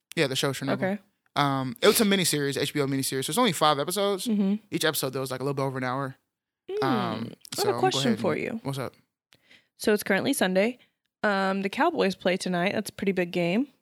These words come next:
Speaker 1: And Last of Us is on.
Speaker 2: And Last of Us is on.
Speaker 1: Well, the greatest thing about The Last of Us and it being on H B O Max is that I don't have to watch it immediately.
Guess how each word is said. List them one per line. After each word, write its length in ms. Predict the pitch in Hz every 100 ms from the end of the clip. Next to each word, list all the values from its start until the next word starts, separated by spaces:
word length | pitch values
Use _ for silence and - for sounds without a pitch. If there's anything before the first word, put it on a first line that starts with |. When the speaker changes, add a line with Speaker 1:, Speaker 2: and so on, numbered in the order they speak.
| _ 139
Speaker 1:
And 120 | 139
Last 220 | 143 147
of 100 | 131
Us 120 | 127
is 100 | 127
on. 200 | 123 120
Speaker 2:
And 200 | - 196
Last 280 | 202 320 -
of 80 | 208
Us 160 | 196 185
is 100 | 180
on. 380 | 165 156 156 175
Speaker 1:
Well, 120 | 180
the 80 | 160
greatest 480 | 151 170 180 156 -
thing 180 | 156
about 280 | 143 139 -
The 80 | 143
Last 300 | 135 151 -
of 120 | 127
Us 300 | 120 127 - - -
and 180 | 135 135
it 80 |
being 160 | 127 131
on 160 | 127 127
H 120 | 123
B 100 | 135
O 80 | 113
Max 400 | 151 135 131 - -
is 160 | 139 135
that 280 | 131 127 _ _ _ _ -
I 40 |
don't 60 | 165
have 80 | 156
to 60 | 143
watch 200 | 147 -
it 60 |
immediately. 580 | 139 143 160 139 - -